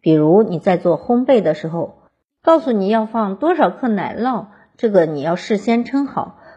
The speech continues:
告诉你多少就是多少，一点都不能多，一点也不能少。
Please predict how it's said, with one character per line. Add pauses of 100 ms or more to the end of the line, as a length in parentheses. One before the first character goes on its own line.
告
诉
你
多
少
就
是
多
少， (240)
一
点
都
不
能
多， (200)
一
点
也
不
能
少。